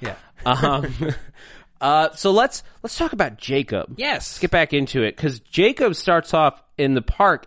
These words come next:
Speaker 2: and, I mean, Jacob's been our main focus. He's been our window into a lot of this.
Speaker 1: Mm-hmm.
Speaker 2: And we see him, he finally seems to be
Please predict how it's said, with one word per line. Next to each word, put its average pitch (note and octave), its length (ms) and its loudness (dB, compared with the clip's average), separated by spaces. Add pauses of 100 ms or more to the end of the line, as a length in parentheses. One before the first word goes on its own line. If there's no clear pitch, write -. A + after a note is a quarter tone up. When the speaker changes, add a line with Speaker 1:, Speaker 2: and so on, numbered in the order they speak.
Speaker 2:
and, C3 260 -4
I G#2+ 100 -8
mean, A2+ 260 -4
Jacob's F3 300 0
been D#3 120 2
our B2 140 0
main A2+ 260 0
focus. - 300 -10
He's A#2 120 -8
been B2+ 120 0
our A2 120 2
window G2+ 480 -2
into F2 240 -10
a E2+ 60 -8
lot F2+ 320 2
of - 140 -12
this. - 320 -18
Speaker 1:
Mm-hmm. B2 180 -14 (160)
Speaker 2:
And D3 120 -4
we F3+ 60 0
see G3+ 220 -2
him, G3 80 4
he F3+ 120 2
finally F#3 440 0
seems D#3+ 360 -4
to C3+ 60 -12
be C3+ 440 -2